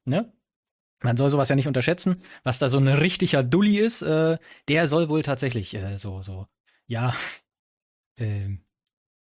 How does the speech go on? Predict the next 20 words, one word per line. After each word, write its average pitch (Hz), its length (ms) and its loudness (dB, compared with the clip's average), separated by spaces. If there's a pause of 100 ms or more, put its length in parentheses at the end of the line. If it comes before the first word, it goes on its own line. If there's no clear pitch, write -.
(140)
weiß 98 120 -10
gar 131 100 0
nicht, 120 180 -2
äh, 113 360 -4
wie 117 80 -2
man 117 80 0
das 113 160 -4
nennt, 127 360 0
ne? 175 180 0
Aber 160 160 0
die 151 160 -4
sollen 147 200 2
tatsächlich, 143 540 -2 (320)
äh, 110 280 -6
in 135 200 0
einer 123 140 0
Rage, 127 500 -4 (480)
äh, 120 480 -4
gar 120 260 0
keine 113 460 2